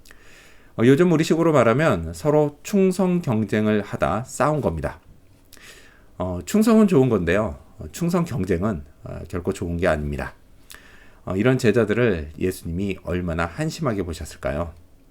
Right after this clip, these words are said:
그러면서 이렇게 말씀하십니다. "나는 섬기는 자로 너희 중에 있노라."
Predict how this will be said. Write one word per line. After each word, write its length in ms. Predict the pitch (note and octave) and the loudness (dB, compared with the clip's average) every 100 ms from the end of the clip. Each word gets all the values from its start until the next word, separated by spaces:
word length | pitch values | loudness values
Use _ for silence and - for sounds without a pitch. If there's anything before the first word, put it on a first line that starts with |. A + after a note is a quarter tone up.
| - | -14
그러면서 380 | - G#2 F#2+ A#2 | -4 -2 0 0
이렇게 240 | B2 - | 0 0
말씀하십니다. 680 | B2+ - F2+ - D2+ D2 - - - - - - - | -2 -2 -6 -4 -6 -6 -10 -18 -20 -20 -20 -20 -4
"나는 420 | E2 F#2 A#2+ F2 - - - | 0 2 2 0 -6 -18 -20
섬기는 840 | - - F3+ F3+ D#3+ C#3+ C#3 D3 | -18 -6 -2 0 0 0 0 -2
자로 320 | C3+ F2+ G2 G2+ | -2 -2 0 -2
너희 220 | D#2 D#2+ | -4 -6
중에 240 | F2 G#2+ | -4 -4
있노라." 800 | A#2 E2 C#2 C#2 C2 B1 C#2+ - | -4 -4 -4 -4 -6 -10 -14 -20